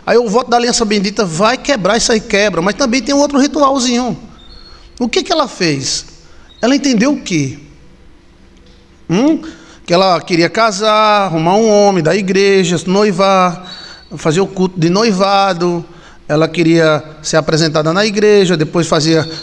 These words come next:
uma festa de casamento, depois casava, depois ia lua de mel, lei pela pá. É, tinha muita burocracia. Em vez da ordem dos fatores,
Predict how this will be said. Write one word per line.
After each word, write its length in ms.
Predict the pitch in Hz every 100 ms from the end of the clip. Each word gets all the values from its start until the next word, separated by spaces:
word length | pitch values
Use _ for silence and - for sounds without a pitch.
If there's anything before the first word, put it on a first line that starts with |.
| -
uma 140 | 151
festa 260 | 147 143 160
de 60 | 165
casamento, 600 | - 196 233 214 214 220
depois 220 | 143 180
casava, 420 | 226 233 214 185
depois 280 | 151 170 170
ia 80 | 170
lua 160 | 185
de 100 | 202
mel, 220 | 214 208
lei 100 | 185
pela 320 | 180 196 214 240
pá. 420 | 214 220 220 202 - - - - - -
É, 320 | 151 143 127 123 - - 143
tinha 160 | 143 165
muita 240 | 175 185
burocracia. 1040 | 185 196 190 185 143 - 135 131 127 127 120 117 - - - - - - -
Em 80 | 143
vez 180 | 143 214
da 140 | 208
ordem 220 | 202 208 175
dos 240 | 185 -
fatores, 880 | 160 147 170 208 180 135 - -